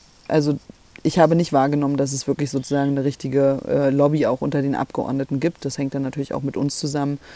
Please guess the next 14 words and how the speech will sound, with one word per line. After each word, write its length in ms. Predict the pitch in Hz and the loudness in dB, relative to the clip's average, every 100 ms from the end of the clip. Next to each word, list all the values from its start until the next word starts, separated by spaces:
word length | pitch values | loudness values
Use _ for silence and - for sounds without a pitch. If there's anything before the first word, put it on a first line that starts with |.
| - - - | -20 -8 0
dass 240 | 143 - | 0 0
wir 420 | 139 143 139 135 - | 4 6 6 2 2
möglicherweise 920 | 143 143 147 156 131 113 135 143 151 | 2 2 0 0 0 0 0 0 0
durch 260 | 135 143 - | 0 -2 -2
diesen 240 | 139 139 | -4 -2
ganzen 600 | 131 135 151 143 139 - - - - - | -2 -2 -2 -2 -4 -6 -16 -20 -16 -6
Zersetzungsprozess 1120 | - 139 131 - 156 139 - 143 - 139 - | -2 0 0 0 -2 -2 -4 -4 0 0 0
auch 140 | 135 - | -2 -2
unter 260 | 135 151 | 0 0
den 280 | 143 143 143 - - - - | 2 0 -2 -8 -20 -6 0
demokratischen 580 | 147 139 - 139 147 143 | 2 2 0 -2 -2 -4
Parteien 440 | 147 - 139 139 | -4 0 0 2
in 100 | 135 | 2
Berlin, 440 | 135 131 135 147 | 2 2 0 -2